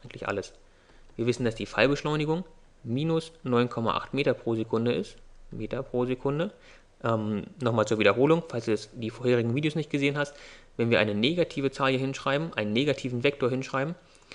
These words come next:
dann haben wir vorher schon angenommen, dass negativ in die Richtung nach unten, also in Richtung des Erdmittelpunkts bedeutet und positiv dann genau das Gegenteil.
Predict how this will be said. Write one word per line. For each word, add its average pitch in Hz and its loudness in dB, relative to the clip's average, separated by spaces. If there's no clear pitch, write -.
dann 117 4
haben 120 0
wir 113 6
vorher 131 6
schon 131 -4
angenommen, 127 2
dass 110 0
negativ 127 0
in 110 -2
die 110 -2
Richtung 123 0
nach 104 -2
unten, 160 -2
also 117 -2
in 113 0
Richtung 117 -2
des 107 0
Erdmittelpunkts 156 0
bedeutet 143 2
und 117 0
positiv 113 4
dann 104 -2
genau 101 -2
das 98 -6
Gegenteil. 95 -10